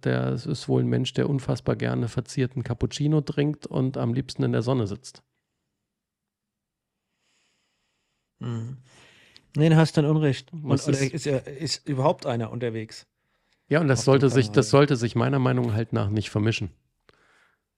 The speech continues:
Speaker 1: Also wenn einer dann auf LinkedIn schreibt, dass er irgendwie seinen tollen Cappuccino getrunken hat oder wo er jetzt wieder hingeflogen ist oder hat sein, äh,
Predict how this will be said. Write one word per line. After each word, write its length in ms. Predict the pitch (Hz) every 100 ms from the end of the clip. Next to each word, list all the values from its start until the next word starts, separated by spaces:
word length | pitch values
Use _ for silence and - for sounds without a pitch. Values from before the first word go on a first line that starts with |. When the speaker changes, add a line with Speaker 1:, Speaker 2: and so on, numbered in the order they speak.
| _ _ _ -
Speaker 1:
Also 220 | 117 104
wenn 140 | 113
einer 280 | - 120 127
dann 180 | 117 117
auf 220 | 117 104
LinkedIn 460 | 113 131 151 135 117
schreibt, 460 | - 113 113 127 123
dass 140 | 110
er 180 | 117 120
irgendwie 340 | 117 113 110
seinen 240 | 107 107 104
tollen 220 | 120 113
Cappuccino 500 | 117 117 - 131 127
getrunken 500 | 104 117 113 101 110
hat 180 | 120 131
oder 260 | 110 107
wo 100 | 110
er 80 | 113
jetzt 220 | 113 -
wieder 160 | 117 107
hingeflogen 600 | 110 139 - 120 110 117
ist 200 | 127 127
oder 280 | 127 113 110
hat 160 | 117 -
sein, 320 | 110 107 113
äh, 320 | 120 117 110